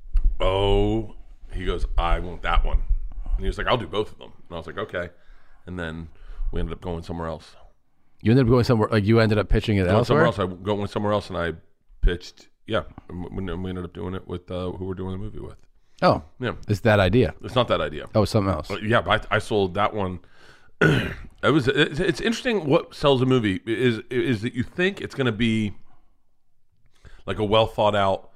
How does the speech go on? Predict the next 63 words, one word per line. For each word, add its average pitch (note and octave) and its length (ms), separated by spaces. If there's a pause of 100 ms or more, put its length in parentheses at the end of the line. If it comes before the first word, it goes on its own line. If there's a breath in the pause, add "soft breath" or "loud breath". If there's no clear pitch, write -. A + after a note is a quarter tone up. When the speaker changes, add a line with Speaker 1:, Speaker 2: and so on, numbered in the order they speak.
(360)
Speaker 1:
plan, A#2+ 480
Speaker 2:
Mm-hmm. A2 240 (100)
Speaker 1:
and A2+ 160
then C3+ 360
you A#2+ 160
get C#3+ 260
there A2+ 220
and G#2+ 120
you're G#2+ 120
like, G#2 320 (640)
"Oh, C3 140
it's A#2 80
just C3 280
one B2 260
thing. G2 420
All C3 200
it C#3+ 40
is A#2+ 120
is G#2 120
one A2+ 240
scene A#2 240
that G#2+ 100
someone G#2+ 240
gets." G2+ 220
Like, G2 80
when G#2+ 100
we A#2 60
were B2 60
talking A#2 180
about G2+ 160
our G#2+ 100
movie, B2+ 320
and A2 80
Speaker 2:
Yeah, G#2+ 100
Speaker 1:
we G2 60
Speaker 2:
yeah. G2 60
Speaker 1:
were F#2 60
talking A2 200
about G#2 200
that G#2 220
one A2 200
scene, A#2+ 380 (220 loud breath)
and G#2 120
then A#2 80
we're A#2 60
both A2 200
laughing. G#2+ 380
We're A2 100
like, F2+ 120
"God, G#2 100
I F#2+ 40
just G2+ 200
wanna F#2+ 120
shoot F2+ 200
that - 180
scene." A#2 260
Speaker 2:
Just G#2 200
shoot G#2+ 160
the F#2+ 80
scene. A2 240
Speaker 1:
I A#2 60
think D#3 240
that, A2+ 240